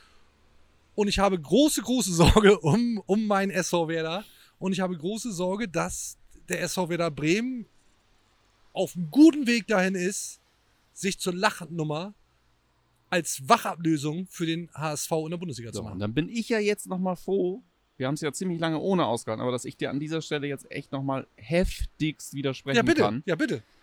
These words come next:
Speaker 2: Weil, Timo, dann wird's immer ernst, wenn man dann die Vornamen sagt, Timo,
Speaker 1: <laughs>
Speaker 2: weil, Timo,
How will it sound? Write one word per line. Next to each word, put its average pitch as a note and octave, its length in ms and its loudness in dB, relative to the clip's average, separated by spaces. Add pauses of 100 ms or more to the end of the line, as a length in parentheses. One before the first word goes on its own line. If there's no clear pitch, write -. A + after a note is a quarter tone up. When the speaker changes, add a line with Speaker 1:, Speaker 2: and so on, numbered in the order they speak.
Speaker 2:
Weil, A#2+ 680 2 (120)
Timo, C3+ 460 4 (600)
dann A2+ 140 0
wird's A#2+ 140 -4
immer A#2+ 200 -2
ernst, A#2 260 -2
wenn G#2 100 -2
man G#2 100 -4
dann G#2+ 100 -6
die G#2+ 60 -4
Vornamen G#2+ 500 2
sagt, - 140 -4
Timo, G3 220 6
Speaker 1:
<laughs> - 60 2
Speaker 2:
weil, C3+ 300 6 (240)
Timo, A2+ 220 2